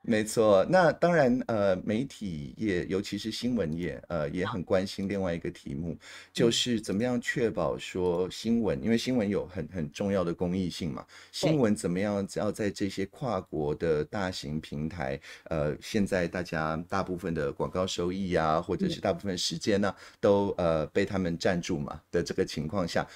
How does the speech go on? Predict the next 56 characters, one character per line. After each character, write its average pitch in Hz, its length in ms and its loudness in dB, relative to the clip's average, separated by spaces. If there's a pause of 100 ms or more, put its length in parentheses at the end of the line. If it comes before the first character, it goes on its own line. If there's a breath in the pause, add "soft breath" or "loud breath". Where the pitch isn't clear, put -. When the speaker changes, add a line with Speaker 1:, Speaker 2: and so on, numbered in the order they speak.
(140 loud breath)
Speaker 1:
怎 95 140 2
么 98 80 2
样 107 180 2
跟 107 160 0
新 104 260 -2
闻 87 180 0
业 90 180 -2
共 82 280 -2
荣？ - 220 -10 (280 soft breath)
那 113 100 4
这 - 140 0
个 113 100 4
也 82 140 2
是 - 180 -4
我 78 140 0
们， 67 400 -6
呃， 76 160 0
接 101 180 0
下 107 160 0
来 73 100 0
会 90 160 -4
很 90 160 -6
积 101 220 -6
极 76 180 -6
的 73 160 0 (200 loud breath)
去 - 160 -2
跟 98 200 2
我 82 60 0
们 73 140 -2
的 - 20 -10
平 87 160 -6
台 87 140 -4
业 98 200 0
者、 - 220 -6
跟 95 160 -2
各 110 180 0
行 78 160 -4
各 78 140 -4
业， 78 180 0
从 80 160 -8
新 87 160 -6
闻 82 80 -2
业 82 120 -2
开 78 240 -6
始 - 200 -4 (220 loud breath)
来 95 140 4
讨 80 220 0
论 98 180 0
说 90 180 -2
怎 85 160 -4
么 67 100 -4
样 98 220 -2
子 65 180 -10
确 120 220 0
保 - 220 0
说， 82 260 -2